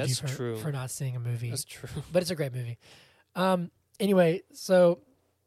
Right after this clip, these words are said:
Speaker 2: this is, this has, this has WandaVision written all over it again with, but it's, like, times a thousand. Is Whiskey, is Whiskey speaking? I can't hear her.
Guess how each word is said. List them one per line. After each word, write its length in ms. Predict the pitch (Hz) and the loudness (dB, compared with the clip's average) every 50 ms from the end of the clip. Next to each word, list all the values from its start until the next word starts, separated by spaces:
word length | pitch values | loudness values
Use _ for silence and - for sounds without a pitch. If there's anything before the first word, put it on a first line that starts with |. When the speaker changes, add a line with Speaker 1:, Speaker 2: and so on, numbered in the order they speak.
| _ _ _ _ _ _ _ _ _ _ _ _ - - - _ _ _ | _ _ _ _ _ _ _ _ _ _ _ _ -16 -16 -16 _ _ _
Speaker 2:
this 200 | 170 175 180 - | -4 -2 0 0
is, 280 | 214 208 180 143 - - - | 0 0 -2 -2 -6 -8 -6
this 160 | 175 202 156 - | -4 -4 -2 2
has, 420 | 220 220 196 165 135 - - - - _ _ _ _ _ _ - - _ _ _ _ _ _ | 4 4 4 4 2 -4 -8 -10 -16 _ _ _ _ _ _ -20 -20 _ _ _ _ _ _
this 140 | 175 170 143 | -4 0 2
has 320 | 202 220 214 185 147 135 | 4 4 4 4 2 0
WandaVision 800 | 160 170 135 147 147 165 160 165 147 156 151 139 151 147 139 135 | -2 0 2 2 2 2 0 2 2 2 2 2 0 -2 -2 -2
written 180 | 131 151 165 160 | -4 -6 -6 -6
all 160 | 151 143 139 | -6 -4 -4
over 160 | 139 135 143 156 | -4 -2 -4 -4
it 60 | 156 | -4
again 320 | 160 170 180 175 185 190 240 269 _ 202 | -2 -2 -2 -4 -4 -8 -12 -16 _ -4
with, 200 | 156 147 139 - _ 151 | -2 -2 -2 -4 _ -6
but 120 | 143 135 | -4 -4
it's, 140 | 147 - - | -4 -6 -6
like, 160 | 160 139 131 | -6 -6 -6
times 280 | - - 156 147 131 135 | -6 -6 -4 -4 -4 -4
a 40 | |
thousand. 440 | 127 135 127 120 120 120 143 165 170 - _ _ _ _ | -4 -4 -4 -4 -6 -6 -8 -12 -14 -18 _ _ _ _
Is 60 | - | -10
Whiskey, 320 | 165 - - 151 147 175 - | -8 -8 -6 -8 -8 -8 -8
is 100 | - 165 | -8 -6
Whiskey 200 | 143 143 - - | -6 -6 -8 -10
speaking? 300 | - - 165 - 160 160 - _ _ _ _ _ _ _ _ _ _ _ _ _ _ _ _ _ _ _ _ _ _ _ _ _ _ _ _ _ _ _ _ _ _ _ _ _ _ _ _ _ _ _ _ _ _ _ _ _ _ _ _ _ _ _ _ _ _ _ _ _ _ _ _ _ | -12 -12 -10 -10 -10 -14 -14 _ _ _ _ _ _ _ _ _ _ _ _ _ _ _ _ _ _ _ _ _ _ _ _ _ _ _ _ _ _ _ _ _ _ _ _ _ _ _ _ _ _ _ _ _ _ _ _ _ _ _ _ _ _ _ _ _ _ _ _ _ _ _ _ _
I 40 | _ _ | _ _
can't 180 | - 156 139 | -16 -14 -12
hear 140 | 127 135 135 | -10 -10 -10
her. 120 | 131 139 | -12 -14